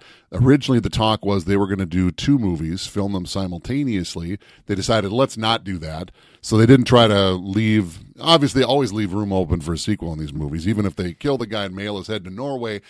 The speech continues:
they still find a way for him to come back. So who knows?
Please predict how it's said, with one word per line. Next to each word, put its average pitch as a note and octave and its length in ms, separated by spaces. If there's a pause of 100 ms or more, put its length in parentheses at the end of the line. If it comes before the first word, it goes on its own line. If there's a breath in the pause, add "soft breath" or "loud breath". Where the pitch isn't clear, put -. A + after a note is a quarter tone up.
(120 soft breath)
they B2 100
still E3+ 280
find A#2 260
a A2 40
way G#2+ 140
for G#2 120
him F#2+ 60
to - 60
come G#2+ 200
back. E2 300 (440 soft breath)
So A#2+ 760
who E3 640
knows? - 400